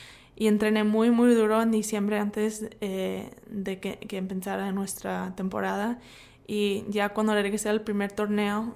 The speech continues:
perdí en la final. Y aunque perdí, gané muchos partidos y me dio mucha confianza y ya me, me sentí que te-, tengo que estar aquí, tengo que seguir jugando y Y lo bueno es que no dejé de jugar porque ahí aprendí cómo es luchar cuando,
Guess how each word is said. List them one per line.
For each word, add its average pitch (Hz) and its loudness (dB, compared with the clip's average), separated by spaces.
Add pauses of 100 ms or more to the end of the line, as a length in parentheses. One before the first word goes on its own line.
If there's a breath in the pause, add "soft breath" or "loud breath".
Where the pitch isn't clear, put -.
perdí 202 0
en 196 0
la 202 2
final. 214 0 (260 loud breath)
Y 208 -2
aunque 208 2
perdí, 208 0 (180)
gané 208 2
muchos 214 2
partidos 208 2
y 214 0
me 208 0
dio 196 -2
mucha 196 -4
confianza 208 -2
y 202 -2
ya 196 -2 (640 loud breath)
me, 202 0
me 208 0
sentí 208 2
que 208 -4 (240)
te-, 196 -4
tengo 226 4
que 240 0
estar 240 2
aquí, 220 -2
tengo 214 -2
que 214 -2
seguir 208 -4
jugando 208 0
y 196 -4 (720 loud breath)
Y 220 2
lo 214 4
bueno 226 6
es 247 2
que 233 0
no 226 2
dejé 214 0
de 220 2
jugar 220 2
porque 214 -2
ahí 208 2
aprendí 214 2
cómo 202 -2
es 208 -4
luchar 208 -2
cuando, 202 -4